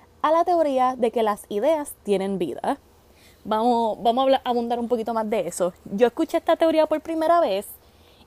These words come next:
en el libro Big Magic por Elizabeth, Elizabeth Gilbert. Ella es la autora del libro Eat, Pray, Love.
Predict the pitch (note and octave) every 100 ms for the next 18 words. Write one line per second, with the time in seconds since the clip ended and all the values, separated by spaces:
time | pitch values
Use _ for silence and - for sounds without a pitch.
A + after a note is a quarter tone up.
0 | - C4 A#3+ A3 G#3+ G#3+ C4+ C4+ G3 G#3+
1 | A3 B3 F#3 F3+ G3 C#4 - - _ B3+
2 | A3 F#3+ G#3 G#3 G3 A3+ A#3+ B3+ B3 -
3 | _ _ - G3+ G3+ G3 B3+ A#3+ A#3+ A3
4 | D#4+ E4+ D#4 C#4+ C#4+ - - _ _ _
5 | - A#3+ A3+ A#3+ B3+ B3 B3 A3 - A#3
6 | A#3+ C4 C#4 B3 A3+ G#3+ G#3+ G#3+ A#3 -
7 | G#3 - - G3+ G3 B3 D4+ D#4+ G4